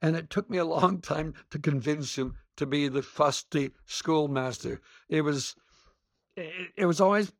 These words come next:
tricky with, with him because he was talking to me about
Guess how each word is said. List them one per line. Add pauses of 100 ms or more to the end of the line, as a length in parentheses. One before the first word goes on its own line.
(200)
tricky
with,
with
him
because (480)
he
was
talking
to
me
about